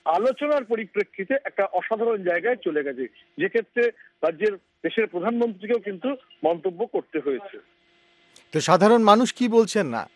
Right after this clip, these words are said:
Speaker 2: আর কি বলছেন?
Speaker 1: সাধারণ মানুষ, শুনুন, গোটা দেশের কিন্তু সাধারণ মানুষ, বিশেষ করে পশ্চিমবঙ্গের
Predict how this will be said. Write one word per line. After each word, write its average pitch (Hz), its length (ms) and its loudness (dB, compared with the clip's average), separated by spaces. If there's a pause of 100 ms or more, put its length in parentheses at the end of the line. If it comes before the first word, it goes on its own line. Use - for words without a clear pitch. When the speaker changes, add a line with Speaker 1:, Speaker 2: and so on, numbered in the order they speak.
(100)
Speaker 2:
আর 147 180 -2
কি 202 160 -6
বলছেন? 170 360 -4 (1800)
Speaker 1:
সাধারণ 262 400 0
মানুষ, 240 560 -4 (240)
শুনুন, 143 380 -4
গোটা 214 280 -2
দেশের 196 400 -2
কিন্তু 226 240 -6
সাধারণ 185 440 -2
মানুষ, 175 320 -4 (140)
বিশেষ 180 220 -4
করে 208 160 -2
পশ্চিমবঙ্গের 202 760 -4